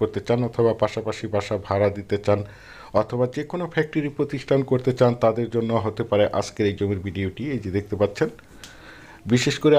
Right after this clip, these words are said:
আপনারা যারা জমিটি ক্রয় করতে চান, তারা দ্রুত সশরীরে জমিটি দেখে মালিক প্রতিনিধির সাথে সরাসরি কথা বলে জমিটি ক্রয় করার চেষ্টা করবেন। এখন আপনাদেরকে জানিয়ে দিচ্ছি, এই জমিটি যারা ভিজিট করতে আসবেন তারা কিভাবে আসবেন। যারা ঢাকা, মিরপুর এবং উত্তরা থেকে আসবেন, তারা যে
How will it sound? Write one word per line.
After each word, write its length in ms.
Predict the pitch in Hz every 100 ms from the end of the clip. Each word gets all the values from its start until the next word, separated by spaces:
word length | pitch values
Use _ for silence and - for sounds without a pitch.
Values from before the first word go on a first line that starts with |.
| 131
আপনারা 240 | 147 143 135
যারা 140 | 143 131
জমিটি 280 | 123 127 127 123
ক্রয় 200 | 127 123
করতে 200 | 131 131 123
চান, 120 | 123 120
তারা 160 | 113 113
দ্রুত 220 | 101 117 139 135
সশরীরে 580 | 143 110 127 120 123 123 120
জমিটি 280 | 110 110 110 107
দেখে 220 | 107 - 107 104
মালিক 220 | 104 104 -
প্রতিনিধির 520 | 101 104 104 101 -
সাথে 200 | 110 - 123
সরাসরি 400 | 127 113 113 117 117
কথা 180 | 110 113
বলে 180 | 107 101 98
জমিটি 280 | 98 95 92 -
ক্রয় 200 | 98 98
করার 200 | 92 90 92
চেষ্টা 220 | - 95 98
করবেন। 260 | 90 147 240 - - - - - - - 117
এখন 160 | 120 143 139
আপনাদেরকে 380 | - 143 127 131
জানিয়ে 280 | 120 120 120
দিচ্ছি, 180 | 120 - 147
এই 80 | 120
জমিটি 240 | 113 113 110
যারা 180 | 110 110 110
ভিজিট 260 | 107 123 131 143
করতে 160 | 143 139
আসবেন 200 | 127 127 123
তারা 140 | 110 104
কিভাবে 320 | 98 98 95 98
আসবেন। 240 | 92 101 151 156
যারা 160 | 120 120 113
ঢাকা, 240 | 113 127 123
মিরপুর 280 | 120 - 117 110
এবং 140 | 117 117
উত্তরা 300 | 113 - 113 113
থেকে 160 | 110 110
আসবেন, 220 | 107 107 107
তারা 160 | 98 101
যে 80 | 98